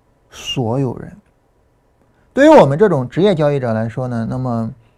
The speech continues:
当然我，我们把股票往那一买，往那一扔，然后你一年能赚个百分之二三十，你就不用管它，当然是最好的，因为我们的追求目标也就是一年赚个百分之二三十。那对于大家上班的人来说，那当然就更是如此了，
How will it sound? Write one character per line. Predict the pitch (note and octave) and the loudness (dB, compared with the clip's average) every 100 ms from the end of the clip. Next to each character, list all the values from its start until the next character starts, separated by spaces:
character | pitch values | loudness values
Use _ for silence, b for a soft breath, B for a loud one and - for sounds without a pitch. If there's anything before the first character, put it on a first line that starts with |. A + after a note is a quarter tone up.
| b _ | b _
当 | D#3+ | 2
然 | D3+ C#3 | 2 0
我， | C3+ B2+ B2 | -2 -4 -6
我 | A#2+ | -4
们 | A#2 B2+ B2+ | -6 -6 -6
把 | - B2 | -4 -6
股 | B2+ | -6
票 | B2+ D#3 | -4 -2
往 | B2+ A#2 | -2 -4
那 | B2 | -4
一 | C#3 | -4
买， | C3+ A2+ A#2+ | -4 -4 -6
往 | A#2 | -6
那 | A#2+ C3 | -4 -4
一 | C3 | -4
扔， | B2 C3+ | -4 -4
然 | C3+ A#2+ | -4 -4
后 | C#3 C3+ | -2 -4
你 | B2 A#2+ C3+ | -4 -6 -4
一 | |
年 | C#3+ C3 C3 | -4 -4 -4
能 | C#3 | -2
赚 | E3 C#3 | -2 -2
个 | C3+ | 0
百 | A#2+ | -2
分 | A#2+ | -2
之 | |
二 | C3+ | -4
三 | C#3 C#3 | -2 -4
十， | C#3 B2+ C3 | -4 -6 -6
你 | B2+ | -6
就 | C3 | -6
不 | C#3 | -6
用 | C#3+ | -4
管 | C#3 A#2+ | -4 -6
它， | C3 A#2+ b b b _ | -6 -8 b b b _
当 | F3 | 0
然 | D#3 | 0
是 | D3 | -2
最 | D3 D3+ | -4 -4
好 | - A2 | -4 -10
的， | - - _ _ _ | -14 -20 _ _ _
因 | E3+ | -2
为 | G3 | 0
我 | D3 | 0
们 | A#3 | 0
的 | D3+ D3+ C#3 _ | -2 -2 -4 _
追 | F#3+ F#3+ | -2 0
求 | E3+ | -2
目 | D#3+ C#3 | -4 0
标 | D3 | 0
也 | D3+ G#2+ | -2 -4
就 | E3 | -6
是 | D3+ | -6
一 | C3+ | -6
年 | B2+ A2+ A#2 A#2+ | -4 -4 -6 -8
赚 | C#3+ A#2+ | -8 -6
个 | |
百 | A#2 B2 | -8 -10
分 | A#2+ | -10
之 | - | -12
二 | |
三 | A#2 - | -12 -16
十。 | - - _ b b b b b - | -18 -20 _ b b b b b 0
那 | C#4+ | 2
对 | C#4+ | 4
于 | C#4 | 4
大 | B3+ | 4
家 | A#3+ | 4
上 | A#3+ B3 A3 | 4 2 4
班 | B3+ | 4
的 | A3+ | 2
人 | F3 | 2
来 | E3 D3 | 2 0
说， | F3+ | -2
那 | F3+ E3+ | -2 0
当 | F#3+ | 2
然 | F3 D#3 D#3+ | 0 -2 -4
就 | G3 | -4
更 | F3+ B3+ F#3 | -2 0 0
是 | C#3+ | 0
如 | C3+ | -2
此 | C#3 - | -2 -4
了， | A2+ G#2+ | -8 -8